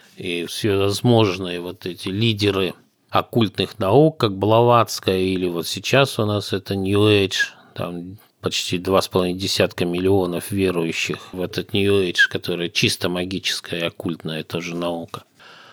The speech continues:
Хотя, конечно, двадцать шесть миллионов они не посвящены ни в какие уровни посвящения, они просто источник доходов и, так сказать, электорат в каком-то смысле для них.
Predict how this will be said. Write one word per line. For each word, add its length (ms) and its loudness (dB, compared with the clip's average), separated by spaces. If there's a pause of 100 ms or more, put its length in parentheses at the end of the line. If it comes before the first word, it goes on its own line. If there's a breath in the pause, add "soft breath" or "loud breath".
Хотя, 300 0
конечно, 480 2
двадцать 320 2
шесть 240 -2
миллионов 560 0
они 180 -2
не 140 -2
посвящены 1000 2 (300 loud breath)
ни 160 -2
в 80 -10
какие 560 0 (220 loud breath)
уровни 480 2
посвящения, 880 -4
они 240 -8
просто 560 -4 (500 soft breath)
источник 540 0
доходов 540 6 (140)
и, 140 -2
так 160 -8
сказать, 640 -8
электорат 800 2
в 80 -14
каком-то 420 -4
смысле 520 -6
для 180 -8
них. 220 -16